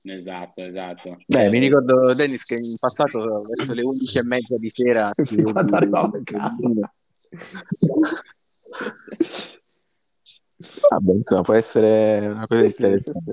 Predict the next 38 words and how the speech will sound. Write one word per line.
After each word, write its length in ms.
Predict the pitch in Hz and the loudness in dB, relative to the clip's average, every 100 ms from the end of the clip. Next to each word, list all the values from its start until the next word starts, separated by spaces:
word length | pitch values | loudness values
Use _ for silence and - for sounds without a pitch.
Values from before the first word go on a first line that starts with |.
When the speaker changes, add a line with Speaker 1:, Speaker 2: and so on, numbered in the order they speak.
| - | -12
Speaker 3:
sì. 120 | - - | -12 -4
Speaker 2:
Quindi, 220 | 117 147 | 2 2
Speaker 3:
Sì, 80 | 170 | 4
Speaker 2:
vabbè, 120 | 101 | 2
Speaker 3:
sì. 120 | 92 | 2
Speaker 2:
compiti, 340 | 180 147 113 113 | 0 0 -2 -6
insomma, 300 | - 127 113 | -6 -4 -4
non 160 | 185 | -4
particolarmente 720 | - 110 113 107 107 110 104 101 | -2 -2 0 -2 -2 -4 -2 0
gravosi, 500 | 98 104 92 - 95 | 0 0 -4 -6 -6
vedo, 260 | 95 92 | -4 -4
nel 100 | 107 | -6
senso 260 | - - 104 | -10 -8 -6
Speaker 3:
È 60 | - | -2
Speaker 2:
che 60 | |
Speaker 3:
per 120 | - 156 | 0 2
Speaker 2:
chi 60 | |
Speaker 3:
quello 180 | 147 139 | 2 2
mi 80 | 135 131 | 0 -2
Speaker 2:
non, 20 | |
Speaker 3:
fa 100 | 135 | -2
strano 180 | 127 143 | -4 0
Speaker 2:
chi 80 | 165 | 2
Speaker 3:
che 60 | 165 | 4
Speaker 2:
non 100 | 160 | 2
Speaker 3:
Paolo, 320 | 156 160 147 | 4 4 4
Speaker 2:
vuole 160 | 139 127 | 0 -4
Speaker 3:
che, 200 | - 131 _ - | -8 -12 _ -14
che 160 | 135 | -12
Paolo 300 | 139 135 131 | -8 -6 -6
ceda, 800 | 127 - 127 120 117 113 110 104 110 110 110 110 - _ - | -8 -8 -6 -8 -12 -16 -18 -18 -20 -20 -20 -20 -20 _ -16
uè, 220 | 117 - - - - - | -14 -14 -20 -20 -20 -10
io 200 | - 135 | -4 -2
lo 180 | 113 107 | 0 -2
dico, 280 | 117 120 104 | -2 -2 -2
Paolo, 500 | 127 110 104 - _ - | -2 0 -2 -6 _ -8
eh, 160 | 110 101 | -8 -4
ripensaci. 880 | 127 131 127 139 120 120 - 110 | -2 0 0 -2 -6 -12 -10 -12